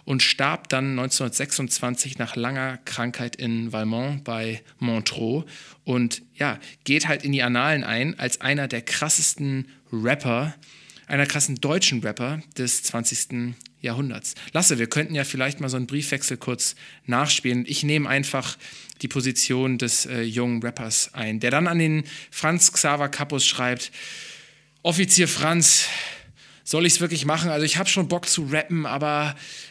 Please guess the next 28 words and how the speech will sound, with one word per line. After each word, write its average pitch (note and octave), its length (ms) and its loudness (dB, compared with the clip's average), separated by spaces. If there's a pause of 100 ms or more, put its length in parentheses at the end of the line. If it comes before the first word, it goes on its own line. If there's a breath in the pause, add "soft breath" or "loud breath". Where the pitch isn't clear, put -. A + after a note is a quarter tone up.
(120)
ähm, C#3+ 500 2 (300 loud breath)
ist D#3+ 160 4
halt D#3+ 160 0
auch C#3 260 -4
echt D3 240 -4
mit D3+ 200 0
Risiko E3+ 480 2
verbunden E3 640 -2
und E3 100 -2
ich D3 160 -4
weiß D3+ 240 2
nicht, E3 140 0
ob - 80 -8
das C#3+ 200 -2
gut E3+ 220 -6
geht D#3 180 2
und D3+ 120 -6
ob D#3 100 -6
ich D#3+ 80 -4
dann D#3 160 -8
noch D#3 100 -8
die E3 160 -8
Miete F3 320 -2
fürs D3+ 320 -4
Haus D#3+ 240 -2
abbezahlen D3 680 -2
kann. D3 340 -4
Ähm, C#3 400 -2